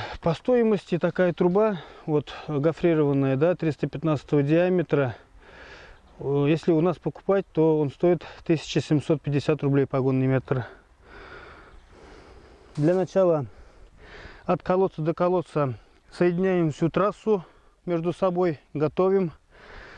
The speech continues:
спускаем его в траншею. Вот таким образом, да. Вот видишь, вся трасса уже готовая, соединена на местах соединения отводами и замот-,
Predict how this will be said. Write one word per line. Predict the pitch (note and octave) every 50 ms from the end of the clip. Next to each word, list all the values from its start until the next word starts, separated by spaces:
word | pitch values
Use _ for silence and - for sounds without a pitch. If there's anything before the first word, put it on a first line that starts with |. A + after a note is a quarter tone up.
| - -
спускаем | - - - F3+ D#3+ - - F#3+ F#3+ F#3 F3+
его | F3 E3+ E3 E3 E3+ E3+ D#3+
в | C#3
траншею. | - - D#3+ E3 D#3+ C3+ - - F3+ F#3 F#3+ G3+ G3 D#3+ - - - - - - - - - - - - - - - - - - - - - - - - - - - -
Вот | C#3+
таким | - E3+ D3+ - F#3 F3 F3
образом, | F3+ E3 E3+ F3 D#3 D3+ D#3+ E3
да. | E3 F#3+ G#3+ G#3 F3+ - _ _ _ _ _ _ _ _ _ -
Вот | D3+ C#3+
видишь, | D#3+ F3+ A3 A3+ F3+ - - _ _
вся | _ - F3+
трасса | D#3+ - E3 E3+ D3 - - E3
уже | D3+ C#3+ C#3+
готовая, | C#3+ D#3 D#3 - - G3 G3+ G3+ G3+ G3 F3+ D#3 - - - - - - - - -
соединена | - - - E3+ D#3+ D#3+ D3 D#3 D#3+ E3+ E3+ F3+ F#3+ G3+ G3 F3 D#3 _ _ _ _ _ _ _ - - _ _ - - _ _
на | - D#3+ D#3+ E3+ E3+ E3 E3 D#3+ D3 C3 _ _ _ _ _ _ - - - - - - _ _ - _
местах | G3+ F#3 E3 - - G3 D#3+ -
соединения | - F3+ F3 E3 D#3+ E3+ E3+ E3 D#3+ D#3+ D#3 D#3 D3+ D3+
отводами | C#3+ D#3+ D#3 - F3 F3 E3+ D3+ D3+ D#3 D3 C#3+ B2+ A2+ - _ _ _ _ - - _ _ _ _ _ - - - - -
и | - E3+ F3 F3
замот-, | D#3 D3 D#3 D#3 E3 F3 F3